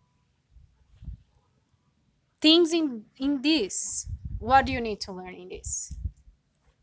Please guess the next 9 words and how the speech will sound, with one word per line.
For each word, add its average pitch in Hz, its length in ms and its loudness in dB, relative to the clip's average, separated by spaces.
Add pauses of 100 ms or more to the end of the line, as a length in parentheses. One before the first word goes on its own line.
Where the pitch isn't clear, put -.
(500)
Just 233 260 -4
be 262 120 -2
humble 240 340 0
and 196 160 -4
accept. 196 600 -8 (720)
Yeah, - 220 -16
okay. - 260 -20 (100)
I 220 160 2 (120)
think 269 500 0